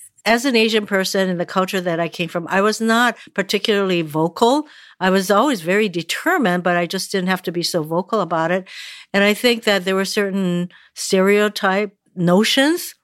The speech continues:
about me as an Asian, as an Asian woman, uh, that came to the fore. But she never went there after that. And in fact, uh, she <laughs> said, "I don't, I don't know what I was thinking when I said those things to you." And she said that after it w-, became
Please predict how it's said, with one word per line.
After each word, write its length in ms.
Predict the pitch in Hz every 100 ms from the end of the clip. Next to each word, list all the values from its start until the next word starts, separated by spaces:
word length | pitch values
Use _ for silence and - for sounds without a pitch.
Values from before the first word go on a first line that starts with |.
| -
about 340 | 185 185 180
me 420 | 180 180 185 208 185
as 280 | 180 165
an 100 | 190
Asian, 360 | 175 175 190 190
as 180 | 170 160
an 100 | 170
Asian 340 | 170 170 160
woman, 400 | 156 160 185 220 - - - - - -
uh, 160 | 180 175
that 360 | 185 180 -
came 240 | - 190 180
to 100 | 180
the 100 | 175
fore. 520 | - 262 226 165 - _ _ _ -
But 240 | 185 180
she 160 | - 208
never 400 | 226 285 277 220
went 260 | 185 202
there 260 | 208 202 185
after 300 | 175 - 185
that. 280 | 180 185 180
And 180 | 180
in 100 | 170
fact, 600 | 175 196 233 185 185 185 185 - - - - -
uh, 160 | 180 175 151
she 300 | 185 196 180 - -
<laughs> 140 | -
said, 260 | - 196 190
"I 140 | 190
don't, 420 | 220 190 175 180 _ -
I 140 | 190
don't 160 | 214 233
know 100 | 202
what 220 | 170 208
I 100 | 208
was 180 | 196 -
thinking 320 | 190 - 175
when 140 | 170
I 80 | 165
said 280 | 170 180 170
those 240 | 170 165
things 300 | - 151 160 -
to 140 | 170
you." 320 | 151 143 151 _ _ _ _ _ _ _
And 140 | 180 185
she 120 | 214
said 220 | 254 247
that 200 | 220 185
after 460 | 175 175 - 180 175
it 60 |
w-, 220 | 175 180 165
became 360 | 190 - 185